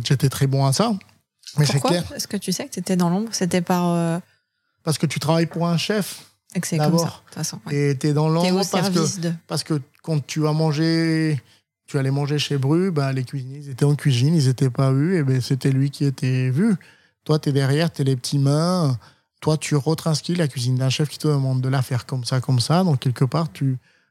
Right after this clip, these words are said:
Speaker 1: tu travailles aux ordres d'eux, au service d'eux.
Speaker 2: Oui, tu exécutes.
Speaker 1: Oui. Mais comme tu disais tout à l'heure,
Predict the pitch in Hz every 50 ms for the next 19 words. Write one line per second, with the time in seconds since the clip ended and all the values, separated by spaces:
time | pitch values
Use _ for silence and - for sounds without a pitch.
0 | _ _ _ _ - 160 135 - - 143 143 147 147 151 151 156 156 151 151 147
1 | 160 156 156 147 151 147 139 147 165 175 165 147 131 - 147 135 131 127 131 127
2 | 123 120 120 127 139 170 202 180 127 - - 180 - - 185 180 175 175 170 -
3 | - 147 - - - - _ - 160 160 139 117 - _ _ _ _ _ _ _
4 | _ _ _ _ - 147 135 135 139 139 131 120 - 143 139 117 - 139 139 131
5 | 131 147 139 - 151 - 151 151 156 175 185 175 -